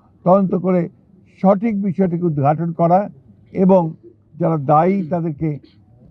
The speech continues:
তাদের শাস্তি নিশ্চিত করা, তদন্তের মধ্যে বিচারকে নিশ্চিত করা। এবং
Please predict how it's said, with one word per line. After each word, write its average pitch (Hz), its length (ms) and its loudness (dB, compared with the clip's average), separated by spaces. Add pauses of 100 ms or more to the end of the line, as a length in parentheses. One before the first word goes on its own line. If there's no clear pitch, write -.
তাদের 151 320 0 (100)
শাস্তি 147 400 -4
নিশ্চিত 151 380 -4 (100)
করা, 196 300 4 (640)
তদন্তের 160 280 -2
মধ্যে 160 220 -2
বিচারকে 170 500 -4
নিশ্চিত 180 400 -6
করা। 180 280 0 (600)
এবং 170 300 -2